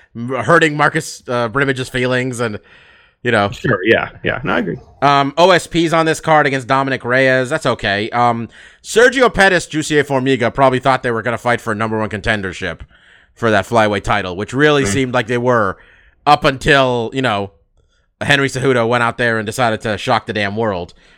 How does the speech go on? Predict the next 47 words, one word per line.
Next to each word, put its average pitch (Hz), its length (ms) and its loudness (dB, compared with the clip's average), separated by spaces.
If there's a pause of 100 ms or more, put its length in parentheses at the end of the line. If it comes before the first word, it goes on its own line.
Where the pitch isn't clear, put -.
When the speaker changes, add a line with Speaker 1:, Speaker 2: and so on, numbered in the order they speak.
(320)
Speaker 1:
Um, 104 180 0
Speaker 2:
Yeah, 95 120 0 (220)
I 131 60 -4
mean, 135 120 4
they 165 100 6
were 170 80 4
scraping 135 580 -2
for 110 180 -4
anything, 104 540 -4
you 98 140 -6
know, 87 240 -8
and 90 160 -10 (460)
Speaker 1:
yeah, 214 220 6
Speaker 2:
that 185 80 4
Speaker 1:
it's, 156 120 -8
Speaker 2:
would've 151 160 2
Speaker 1:
in, 214 60 0
Speaker 2:
made 220 160 2
sense. - 360 -6
Speaker 1:
in 233 140 4
fairness, 240 600 2
Sergio 196 440 -2
probably 156 360 0
already, 131 340 -2
uh, 104 460 -6 (1080)
Speaker 2:
Yeah, 123 360 2
it 147 100 -8
seemed 233 80 0
like 208 120 2
he 185 100 2
already 143 220 4
kind 135 140 0
of 107 120 -2
leapfrogged 110 560 -2
them, 107 340 -4 (100)
getting 120 280 0
that 104 220 0
win 104 200 -2
over. 98 640 -2
Wait, 120 260 -2 (320)
no, 139 120 2
he 170 100 4
lost 127 460 0
to, 95 380 -6 (280)
uh, 90 360 -2
Henry, 90 560 -4
right, 98 240 2